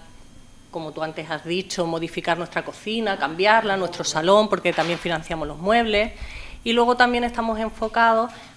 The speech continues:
a la venta de, vamos, perdón, a la financiación de los vehículos. Eh, financiamos motos, coches, eh, quads.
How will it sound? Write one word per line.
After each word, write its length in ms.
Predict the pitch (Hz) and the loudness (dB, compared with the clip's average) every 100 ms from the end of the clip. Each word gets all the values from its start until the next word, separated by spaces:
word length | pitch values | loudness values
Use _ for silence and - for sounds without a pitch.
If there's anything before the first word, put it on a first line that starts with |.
| - | 4
a 180 | 202 190 | 6 8
la 140 | 180 | 6
venta 280 | 175 175 196 | 2 -2 0
de, 320 | 196 185 180 196 | 2 0 0 0
vamos, 200 | 175 - | -2 -2
perdón, 280 | 165 170 170 | -4 -2 -2
a 40 | 185 | -2
la 80 | 180 | -2
financiación 520 | 185 185 185 175 180 | 0 -2 -4 -6 -4
de 80 | 196 | -2
los 140 | 208 | -2
vehículos. 460 | 175 160 - 147 143 - - - - - 214 | -2 -6 -8 -12 -12 -20 -20 -20 -20 -6 4
Eh, 220 | 185 180 | 6 6
financiamos 580 | 190 170 170 170 165 160 | 2 0 2 0 0 0
motos, 960 | 185 214 220 - 214 220 220 233 - - | 4 4 4 4 6 6 4 2 -4 -10
coches, 1080 | - 185 202 202 - 220 214 214 220 226 - - | -2 2 0 -2 -2 4 6 6 4 0 -6 -4
eh, 580 | 170 165 160 160 156 - - - - - | -2 0 0 -2 -4 -10 -18 -18 -20 -2
quads. 680 | 185 180 208 220 226 - | 8 12 12 12 8 0